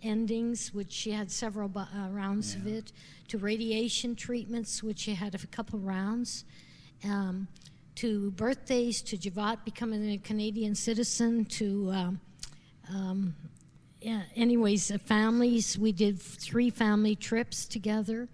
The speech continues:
Speaker 1: and we did Christmas in a big way, as we always do.
Speaker 2: Hmm.
Speaker 1: And, and, uh, celebrating was a big thing to her. And she requested her grave marker read "Celebrating in Heaven,"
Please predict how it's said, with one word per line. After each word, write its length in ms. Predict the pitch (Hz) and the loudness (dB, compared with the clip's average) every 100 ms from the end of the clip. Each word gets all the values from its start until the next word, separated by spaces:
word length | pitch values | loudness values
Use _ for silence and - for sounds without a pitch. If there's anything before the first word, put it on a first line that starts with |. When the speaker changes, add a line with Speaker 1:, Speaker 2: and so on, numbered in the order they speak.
| - - - - - - 185 | -16 -20 -20 -20 -20 -10 0
Speaker 1:
and 360 | 208 196 196 | 2 4 2
we 300 | 202 214 202 | 2 2 0
did 240 | 190 202 - | 0 -2 0
Christmas 540 | - 254 - 214 - | -2 -2 0 -2 0
in 100 | 208 | 0
a 40 | 202 | 2
big 260 | 208 208 | -2 -2
way, 320 | 196 202 202 | -2 0 0
as 200 | 208 196 | 0 -2
we 160 | 208 202 | -2 -2
always 480 | 208 202 196 202 - | 0 2 2 0 0
do. 380 | 202 190 185 175 | 2 2 2 2
Speaker 2:
Hmm. 60 | 208 | 4
Speaker 1:
And, 240 | 202 202 - - - - - | 6 4 0 -16 -18 -20 -2
and, 320 | 208 214 196 | 2 4 4
uh, 220 | 202 190 190 | 2 2 2
celebrating 840 | - 269 240 226 226 208 208 208 | 2 2 2 2 2 2 2 2
was 260 | 202 196 - - 214 | 0 -2 -6 -6 -4
a 60 | |
big 300 | 175 233 208 | 0 0 0
thing 300 | - 208 190 | 0 2 2
to 180 | - 190 | 0 -2
her. 380 | - 185 160 170 - - - - - 190 | 0 -2 -2 -8 -10 -8 -8 -8 -6 2
And 320 | 202 190 - - | 4 2 0 -4
she 340 | - - 254 | 0 2 2
requested 680 | 226 240 - 214 185 - 202 | 2 0 2 2 2 -2 -2
her 140 | 180 214 | -2 -2
grave 320 | 214 214 208 | 2 0 2
marker 440 | 214 185 180 - | 2 2 -2 -2
read 500 | 208 190 208 185 160 | -2 2 2 2 -4
"Celebrating 840 | - 214 190 196 185 185 185 185 180 | -2 0 0 0 0 -2 -2 -4 -4
in 180 | 190 | -4
Heaven," 440 | 180 160 175 170 | -4 -4 -6 -6